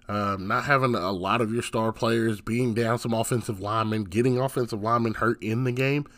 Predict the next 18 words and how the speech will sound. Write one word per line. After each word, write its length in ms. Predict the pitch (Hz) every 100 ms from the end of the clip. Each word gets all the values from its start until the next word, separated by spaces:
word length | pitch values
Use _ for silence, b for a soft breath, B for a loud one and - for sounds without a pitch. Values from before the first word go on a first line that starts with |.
| b b b
I 80 | 131
thought 200 | 196 185
the 60 | 156
Browns 460 | 104 120 131 113
did 380 | 101 117 120 120 b b b b
a, 120 | 117 - -
a, 160 | 120 -
a 80 | 113
great 420 | 95 95 101 143
job 500 | 92 90 101 131 120
of, 300 | 113 107 - -
of 280 | 110 98 85
really 220 | 127 277
controlling 920 | - 95 - - 110 120 135 123 110
the 80 | 101
pace 480 | - 120 123 131 -
and 160 | 107
the, 120 | 104